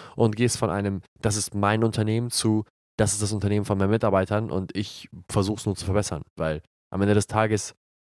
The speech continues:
die Person, der, der das Unternehmen gehört, die muss dann ja auch dort arbeiten. Wenn du für dein Unternehmen nicht arbeiten willst, dann solltest du es so bauen, dass deine Mitarbeiter darin gut arbeiten können. Und dann werden sie gute Arbeit leisten und du machst die Margen einfach groß genug, dass du dann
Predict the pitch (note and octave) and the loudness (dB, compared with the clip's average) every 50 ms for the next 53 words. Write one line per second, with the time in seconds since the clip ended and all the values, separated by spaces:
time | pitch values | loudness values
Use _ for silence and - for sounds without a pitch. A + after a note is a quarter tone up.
0 | _ - C3 A2+ - A#2+ A2 G#2 G#2 A2+ A2+ A2+ A2+ A#2+ A#2 - _ _ _ _ | _ 0 0 2 4 4 4 6 6 6 6 6 4 0 -4 -12 _ _ _ _
1 | - - - - G#2+ G#2 G2 F#2+ G#2+ A2 G#2+ G#2+ G#2 G#2+ G2+ G2 G#2 G#2 G#2 G#2 | -20 -8 -2 0 0 0 0 0 0 0 0 0 -2 -4 -6 -4 -4 -2 -2 0
2 | G2+ F#2+ F#2+ A#2 A2+ A#2 A#2+ - - - - G2+ F2+ F#2+ G2 - - G2+ G2 F#2+ | 2 2 4 4 4 4 2 0 -6 -14 -12 -10 -6 -4 -4 -2 -2 0 0 0
3 | E2+ F2 F2 - G2 F2+ - G2 G#2 F#2 E2+ F2+ F#2 F#2 G2 G2+ - G2+ G2+ G2 | 0 -2 -2 -2 -4 -2 0 2 2 0 0 -2 -4 -4 -4 -2 -2 -2 0 -2
4 | G2 - G2 G2 F#2+ F#2+ F#2+ - - B2+ A#2 A2+ F#2+ F#2+ F2 G2 A2 - - F#2 | -2 -2 -2 -4 -4 -4 -4 -2 0 0 2 2 0 0 0 -2 -2 -2 -2 -2
5 | G2 G2 - - - F#2+ - - B2 A#2+ G2 G2 F#2+ G#2+ A#2+ B2 - - - - | 0 0 -2 -2 -6 -4 -2 0 0 2 4 4 2 2 2 -2 -6 -16 -20 -16
6 | - - G#2 G2 - - G2 F#2+ G2+ B2+ - A2+ G#2 F#2+ F2 F2 E2+ F2+ E2+ E2 | -8 -4 -4 -2 -2 0 0 0 2 2 2 2 2 2 2 0 0 -2 -2 -2
7 | E2+ E2 F2 F2 E2+ F2+ - - D#2+ E2 D#2+ D2+ - - D#2+ - - D#2 D2+ - | -2 -4 -4 -6 -6 -6 -6 -4 -4 -4 -4 -4 -6 -8 -10 -10 -10 -10 -12 -12
8 | - _ _ _ _ _ _ _ _ _ _ _ _ _ - F#2+ F#2 F2+ F2 F2+ | -16 _ _ _ _ _ _ _ _ _ _ _ _ _ -8 -4 -4 -2 0 0
9 | F2+ F2+ F#2 F#2 G2+ G2 - E2 G2 G2+ G#2+ G#2 G#2+ A#2 A#2 A2+ - - A2+ G#2 | 0 -2 -2 -2 -2 0 0 2 4 4 4 4 4 2 2 0 0 -2 -2 -2
10 | F#2+ G2 G#2 G#2 A2+ C3 D3 D3+ _ - - - _ _ _ _ _ _ _ - | 0 2 2 4 4 2 0 -2 _ -14 -20 -20 _ _ _ _ _ _ _ -10
11 | - G2+ G#2+ G#2 - - - G2+ G2+ G2+ G#2 G2+ F#2+ G2 F#2+ G2 F#2+ F2+ F#2+ G#2+ | -4 -2 -2 -2 -2 -4 -2 0 2 4 4 2 0 -2 -2 -2 -4 -2 0 0
12 | A#2 - - C3+ C3 A#2+ A2+ G#2 - - F#2+ F2+ F#2+ G#2 A2 | 0 2 0 -2 -2 0 0 -2 0 0 -2 -2 -2 -4 -6